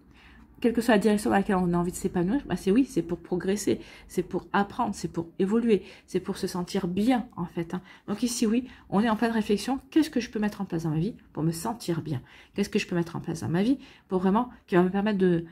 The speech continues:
de, de m'élever, qui va me permettre de progresser et qui va peut-être m'ouvrir de nouveaux horizons également. Donc, vous voyez comment ça peut vous parler à mi-poisson, mais c'est plutôt des belles énergies ici, hein. C'est des énergies constructives. Oui, il y a des choix à faire. On va acter assez rapidement un choix,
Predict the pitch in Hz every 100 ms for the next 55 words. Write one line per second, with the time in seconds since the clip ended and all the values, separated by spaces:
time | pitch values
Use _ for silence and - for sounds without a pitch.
0 | - 175 180 175 196 220 190 185 - -
1 | 170 180 180 170 165 - 208 196 196 -
2 | 190 262 - - - 185 208 202 214 208
3 | 202 247 196 190 190 196 190 185 185 254
4 | - - - 220 226 196 170 - - -
5 | _ - - _ _ - - 185 202 240
6 | 233 226 214 214 214 202 190 196 180 208
7 | 254 - - - 190 214 208 220 240 185
8 | 196 190 180 190 208 - 208 - 254 202
9 | 165 - - - 190 220 226 220 247 294
10 | 262 254 254 - 208 - 262 - - 214
11 | 214 - 208 196 190 262 - 190 190 196
12 | - - - - 185 196 196 190 185 -
13 | - 185 - 190